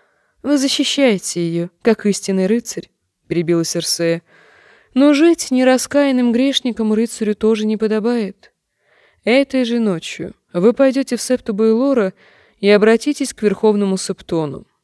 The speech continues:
Когда грех так чёрен, только его святейшество в силах избавить человека от адовых мук. Вы расскажете ему как прелюбодействовали с Марджери и её кузинами.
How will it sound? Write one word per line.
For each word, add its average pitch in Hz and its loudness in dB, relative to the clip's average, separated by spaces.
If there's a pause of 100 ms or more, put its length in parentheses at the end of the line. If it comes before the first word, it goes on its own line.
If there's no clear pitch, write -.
(960)
Когда 190 4
грех 240 0
так - -2
чёрен, 240 -2 (480)
только 180 2
его 233 2
святейшество 247 -4
в - -8
силах 214 0
избавить 185 2
человека 185 2
от 180 0
адовых 180 -2
мук. - -10 (760)
Вы 254 0
расскажете 277 2
ему 240 0 (320)
как 269 -2
прелюбодействовали 240 2
с - -4
Марджери 247 0
и 269 -10
её 214 0
кузинами. 165 -4